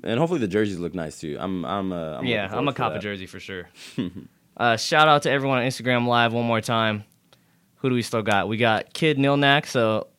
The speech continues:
Speaker 2: little J C Candlin. How you doing, Jace? Got my boy Ben. Played high school ball with him. That dude, Matt,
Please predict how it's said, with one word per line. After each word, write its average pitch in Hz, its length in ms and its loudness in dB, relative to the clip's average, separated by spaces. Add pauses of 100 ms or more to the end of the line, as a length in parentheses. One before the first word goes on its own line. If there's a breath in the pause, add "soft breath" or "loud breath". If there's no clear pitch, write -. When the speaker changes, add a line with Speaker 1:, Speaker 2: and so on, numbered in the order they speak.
(140)
Speaker 2:
little 131 240 4
J 127 200 2
C 120 120 -4
Candlin. 123 480 0 (380)
How 123 80 -2
you 120 100 0
doing, 113 320 0
Jace? 113 460 0 (580 loud breath)
Got 117 140 4
my 117 120 4
boy 117 260 4
Ben. 113 500 4 (100)
Played 110 180 -2
high 110 120 2
school 113 180 -6
ball 110 220 -2
with 113 100 -6
him. 113 380 -4 (420 soft breath)
That 113 240 2
dude, 139 240 0
Matt, 135 480 2